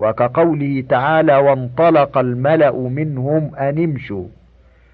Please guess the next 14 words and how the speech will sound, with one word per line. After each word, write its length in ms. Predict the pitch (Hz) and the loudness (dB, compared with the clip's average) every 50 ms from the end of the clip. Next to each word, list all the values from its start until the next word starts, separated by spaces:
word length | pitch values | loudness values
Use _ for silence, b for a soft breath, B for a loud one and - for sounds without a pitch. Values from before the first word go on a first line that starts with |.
| _ _ _ _ _ _ _ _ _ - | _ _ _ _ _ _ _ _ _ 0
والزائدة 1000 | 120 139 156 151 123 147 180 170 - - 220 175 170 156 147 147 - 123 117 - - - | 2 2 2 2 2 2 4 4 4 2 0 2 2 2 2 0 -4 -6 -6 -6 -6 -6
هي 200 | 123 131 135 135 | -2 0 2 0
التالية 960 | 131 - - - - 139 131 127 127 127 135 156 175 175 170 156 151 151 - 139 | 0 -2 -8 -4 0 2 4 4 4 2 2 2 2 4 4 4 2 0 -2 -6
للما، 1080 | 135 127 127 127 127 131 151 160 165 151 147 135 131 127 123 120 117 117 117 113 107 - - - | -4 -2 -2 -2 0 4 4 4 4 2 0 -4 -2 -2 0 0 0 0 -2 -2 -4 -8 -6 -2
كقوله 680 | 117 113 - - 160 165 151 131 123 117 113 110 107 107 104 | -2 -2 0 2 0 0 0 0 -2 -4 -4 -4 -6 -4 -4
تعالى: 520 | 117 107 113 135 147 135 120 113 107 107 | -2 0 0 2 2 2 2 0 -2 -2
"فلما 960 | - - 117 131 131 151 156 147 131 127 120 117 110 110 110 107 - - 113 | -2 -2 -2 2 2 2 0 0 -4 -6 -4 -4 -4 -4 -4 -6 -6 -8 -8
أن 200 | 117 113 110 110 104 | -8 -8 -10 -10 -4
جاء 380 | 117 143 147 147 127 - 98 | 0 4 4 4 4 2 -2
البشير"، 680 | 107 107 101 101 113 120 117 - 160 170 180 185 196 208 214 - b b b b b b b b b b b b b b b b | -6 -8 -6 -4 -4 -4 -4 -2 0 0 2 0 0 -2 -6 -8 b b b b b b b b b b b b b b b b
والواقعة 960 | - 127 143 156 156 160 165 165 165 165 202 202 202 190 160 147 - 147 139 | 2 4 4 6 6 6 6 6 4 2 2 2 2 2 2 0 -2 -4 -2
بين 380 | 139 151 165 175 165 151 135 135 | 0 2 2 2 2 0 0 0
الكاف 640 | 127 123 120 123 127 147 151 156 165 165 160 160 - | -2 -2 -2 -4 -2 2 4 6 6 6 4 2 0
ومجرورها، 1400 | 147 131 123 123 120 113 120 127 123 107 113 123 120 123 117 117 120 139 160 160 151 151 139 123 123 117 107 95 | -2 0 2 2 2 2 0 -2 -4 -2 -4 -4 -2 -2 -2 -2 0 0 2 2 4 4 4 6 4 4 2 0